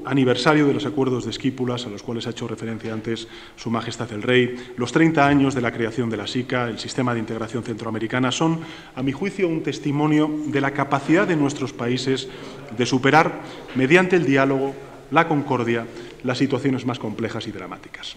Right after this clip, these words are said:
incluso aquellas que hunden sus raíces en largas décadas de conflicto. Y en este sentido, quiero manifestar que España está comprometida, comprometida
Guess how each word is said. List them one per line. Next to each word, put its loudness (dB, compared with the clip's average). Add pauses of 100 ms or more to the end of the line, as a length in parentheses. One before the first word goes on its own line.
(120)
incluso 0
aquellas 2 (340)
que 4
hunden 4
sus -2
raíces -4
en -8
largas -4
décadas -8 (320)
de -4
conflicto. -4 (180)
Y 0
en -2
este -6
sentido, 0 (460)
quiero 6
manifestar 2
que -2
España 0
está 0
comprometida, -4 (220)
comprometida -2